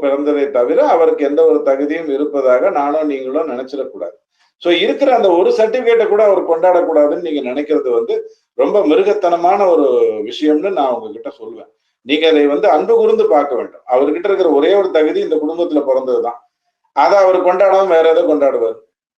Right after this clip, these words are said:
அதை இவர்கள் கொண்டாடாம இவங்க எப்படி போய் ராத்திரி வீட்டுல போய் சாப்பிட்டுற முடியும், தட்டுல சோத்தை வச்சுக்கிட்டு? அப்படி இப்ப அப்படின்னு பார்க்கணும். அன்பில் பொய்யாமொழி வந்து "மண் சோறு சாப்பிட போறேன், மாணவர்கள் எல்லாம் மண் சோறு சாப்பிடணும்னு"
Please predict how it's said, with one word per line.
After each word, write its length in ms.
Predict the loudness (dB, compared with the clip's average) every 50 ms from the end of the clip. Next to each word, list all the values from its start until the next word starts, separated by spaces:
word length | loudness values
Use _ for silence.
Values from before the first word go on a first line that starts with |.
| _ _ _ _ _ _ _ _ _ _ _ _ _ _ _ _ _ _ _ _ _
அதை 380 | 0 0 2 4 4 2 2
இவர்கள் 440 | 2 2 2 4 4 4 2 2 2
கொண்டாடாம 540 | 2 2 2 4 4 4 4 2 2 2 2
இவங்க 260 | 2 2 2 2 0
எப்படி 180 | 0 0 0 0
போய் 180 | 2 2 4
ராத்திரி 340 | 4 4 2 2 2 0 0
வீட்டுல 280 | 0 0 0 0 0 0
போய் 180 | 0 0 0
சாப்பிட்டுற 380 | 0 0 0 0 -2 -4 -4 -4
முடியும், 300 | -2 -4 -4 -4 -2 -2
தட்டுல 300 | -2 -2 0 0 -2 0
சோத்தை 340 | 0 0 -2 0 0 -2 -2
வச்சுக்கிட்டு? 400 | -2 -6 -8 -14 -18 -20 -20 -20 _ _ _ _ _ _ _ _ _ _ -12
அப்படி 260 | -12 -8 -4 0 0
இப்ப 200 | 0 0 2 2
அப்படின்னு 460 | 2 2 2 0 0 -2 -2 -2 -4 -2
பார்க்கணும். 440 | 0 0 0 0 -4 -10 -14 -18 _ _ _ _ _ _
அன்பில் 340 | -6 -2 0 0 0 0 2
பொய்யாமொழி 500 | 2 2 4 2 2 2 2 0 2 2
வந்து 360 | 0 0 0 -2 -2 -2 0 0
"மண் 160 | 0 -2 0
சோறு 260 | 2 2 2 2 2
சாப்பிட 320 | 2 2 0 2 2 0 0
போறேன், 340 | 0 0 0 0 -2 -4 -8 -14 _ _ _ _ _ _ _ _ _ _ _ _ _ _
மாணவர்கள் 580 | -4 0 0 2 2 2 2 2 2 2 0 0
எல்லாம் 220 | 0 0 0 0
மண் 180 | 0 -2 -2 -2
சோறு 200 | 0 0 0 0
சாப்பிடணும்னு" 640 | 0 0 0 2 0 -2 -2 -2 -4 -4 -6